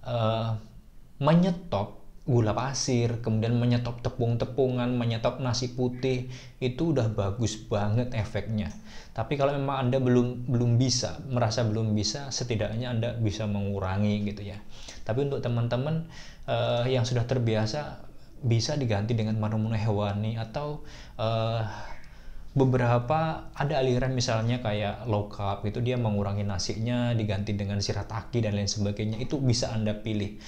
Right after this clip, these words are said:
Jadi Anda bisa pelajarin sendiri makanan-makanan apa deh nanti yang paling bagus untuk nurunin kadar gula.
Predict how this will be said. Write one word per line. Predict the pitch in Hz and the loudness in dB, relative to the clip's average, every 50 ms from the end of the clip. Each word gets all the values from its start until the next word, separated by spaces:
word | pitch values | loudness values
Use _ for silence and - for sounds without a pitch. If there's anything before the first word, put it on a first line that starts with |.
| - - - | -16 -8 -4
Jadi | - 120 131 | -2 -2 0
Anda | - 135 131 143 135 | 0 0 2 4 4
bisa | 123 117 - 135 113 - - | 4 4 2 0 -4 -2 0
pelajarin | 131 120 120 113 107 107 110 120 113 | 2 4 4 4 4 2 2 2 2
sendiri | 104 - 113 107 104 104 104 131 139 - - - - - - - | 2 2 2 2 2 2 0 -2 -4 -6 -8 -10 -10 -10 -6 -4
makanan-makanan | 120 107 - 123 120 117 120 117 120 - 123 120 117 | -2 -2 0 0 0 2 2 2 0 0 0 0 0
apa | 123 120 120 - 135 135 | 0 0 0 0 0 0
deh | 135 120 113 120 | 0 0 0 0
nanti | 107 98 98 104 120 123 | -2 -2 -2 -2 -2 -2
yang | 117 107 104 110 107 | -2 -2 -2 -4 -2
paling | - 104 95 101 104 104 101 90 | -2 -2 -2 -2 -2 -2 -2 -2
bagus | 87 87 87 - 104 95 - - | -2 -2 -4 -4 -4 -4 -6 -6
untuk | 107 101 101 101 - - 123 123 123 123 123 | -6 -4 -6 -6 -6 -6 -6 -6 -6 -4 -2
nurunin | 117 104 101 104 101 98 101 104 | -2 0 0 0 0 -2 -2 -2
kadar | 104 101 101 95 95 | -2 -4 -4 -4 -4
gula. | 92 95 92 95 92 90 | -4 -4 -6 -6 -8 -10